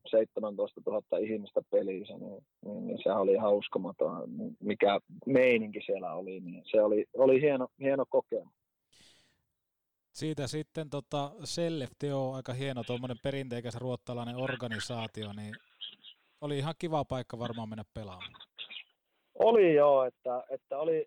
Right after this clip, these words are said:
Speaker 1: oli kumminkin aina, aina niinku miettinyt näissä, näissä aina kumminkin sitä menestymistä ja on ollut hienoa, että on päässyt huippuorganisaatioihin ja,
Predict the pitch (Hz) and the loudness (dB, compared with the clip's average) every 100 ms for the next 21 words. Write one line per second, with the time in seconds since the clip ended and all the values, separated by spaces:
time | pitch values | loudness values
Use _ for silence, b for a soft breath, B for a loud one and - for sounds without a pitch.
0 | _ 165 170 151 170 170 160 156 165 165 | _ -2 -2 -2 -8 -8 -6 -4 -4 -6
1 | 147 - 180 185 180 175 170 175 175 - | -8 -8 -6 -4 -4 -4 -6 0 0 -2
2 | 165 156 151 151 143 151 143 _ _ - | -6 -6 -4 -4 -2 -2 -2 _ _ -12
3 | 151 151 147 139 143 139 135 _ _ _ | -8 -6 -6 -6 -6 -8 -10 _ _ _
4 | 143 139 131 143 - 131 139 143 135 120 | -12 -10 -8 -4 2 2 4 2 2 0
5 | - 117 110 - 117 113 113 120 113 120 | -4 -10 -10 -4 -2 0 -2 -4 -4 -2
6 | 117 131 123 120 - 113 110 120 - 110 | 0 0 0 -2 -4 -6 -2 -2 -2 -4
7 | 123 117 - 107 120 120 113 107 110 110 | -2 -2 -2 0 2 2 -2 -4 -2 -2
8 | 107 110 110 110 110 107 | -2 -4 -2 -4 -4 -8